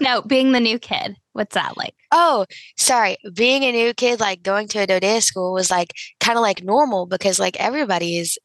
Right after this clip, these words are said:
Speaker 2: gonna be the new kid at some point because
Speaker 1: Yeah.
Speaker 2: everybody comes and goes. So it was really easy knowing that, like, nobody was gonna, like, I don't know, guess judge you for being the new kid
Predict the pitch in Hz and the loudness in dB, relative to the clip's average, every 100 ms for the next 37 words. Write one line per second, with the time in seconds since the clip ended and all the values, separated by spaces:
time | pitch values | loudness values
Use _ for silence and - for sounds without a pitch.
0 | - 190 180 185 170 175 180 175 180 175 | -4 -2 0 0 0 0 0 2 0 0
1 | - - - 220 - 180 175 190 175 180 | -2 -2 0 -2 0 0 0 -4 -4 0
2 | 175 170 214 339 233 - - 196 202 196 | 0 2 2 2 0 -2 -4 0 0 0
3 | 196 196 185 - 190 190 185 180 180 220 | 2 2 2 0 -2 -2 -4 -2 2 4
4 | 185 175 - - - - _ _ - - | 2 -2 -10 -16 -18 -20 _ _ -2 0
5 | 202 190 185 185 180 180 - _ _ _ | 2 2 2 0 -2 -8 -18 _ _ _
6 | - - 214 214 208 214 190 208 185 180 | -18 -10 -2 0 2 0 0 -2 0 -2
7 | 180 180 175 175 180 180 180 - 185 175 | 0 0 -2 -2 0 0 -2 -4 -2 -2
8 | 180 - - _ _ _ _ 196 202 196 | -4 -10 -20 _ _ _ _ -2 0 0
9 | 185 180 180 180 180 180 175 - - _ | 0 -2 -4 -4 -4 -6 -8 -12 -18 _
10 | 190 180 180 180 - 185 - 185 175 185 | -6 -4 -4 -6 -2 -2 0 0 0 2
11 | 196 190 180 180 180 180 175 190 185 190 | 0 0 -2 -2 -2 -2 0 2 0 -2